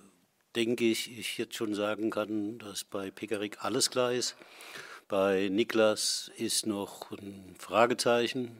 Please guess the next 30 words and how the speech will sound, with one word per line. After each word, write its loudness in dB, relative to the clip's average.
Also -2
da 0
müssen 0
wir 0
noch -2
heute 2
Nachmittag 0
wenigstens -4
abwarten, -2
wie -4
die -8
Trainingseinheit -4
verläuft. 0
Aber 12
ansonsten 12
haben 0
alle -2
trainiert 0
und -6
wir 4
können, 10
oder -8
der -4
Trainer, 12
wie 8
so 6
schön 2
heißt, 2
kann -4
da -8